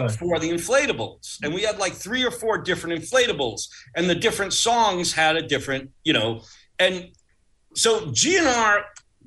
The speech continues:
Speaker 2: there was a set list, but the set list didn't really mean all that much. The set list, because Axl would do an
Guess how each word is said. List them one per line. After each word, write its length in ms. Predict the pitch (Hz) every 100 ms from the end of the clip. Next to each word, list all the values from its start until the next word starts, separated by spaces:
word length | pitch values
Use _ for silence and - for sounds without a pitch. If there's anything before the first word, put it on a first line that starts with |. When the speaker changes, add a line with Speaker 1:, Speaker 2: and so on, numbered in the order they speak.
| - _ - 113
Speaker 2:
there 200 | 254 262
was 420 | 208 262 247 - 170
a 80 |
set 540 | 160 - - 170 151 113
list, 500 | 92 - - - - 120
but 240 | 160 214
the 80 | 240
set 400 | - 294 330 277
list 260 | 254 -
didn't 260 | 208 214 196
really 320 | 180 185 160
mean 460 | 131 120 147 160 127
all 240 | 101 98 90
that 180 | 95 -
much. 400 | 110 90 - - - - - - - 277
The 80 | -
set 460 | - - 320 302
list, 420 | 294 269 - - - _ _
because 500 | 233 240 226 202 -
Axl 760 | 214 262 277 - 180 185 185 175
would 220 | 165 160
do 200 | 175 190
an 80 | 180